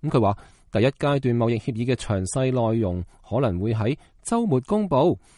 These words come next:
目前正等待雙方對協議文本做出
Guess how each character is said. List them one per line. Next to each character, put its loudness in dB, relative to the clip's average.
目 -2
前 0
正 0
等 2
待 2
雙 -2
方 2
對 2
協 -6
議 -2
文 -2
本 0
做 2
出 2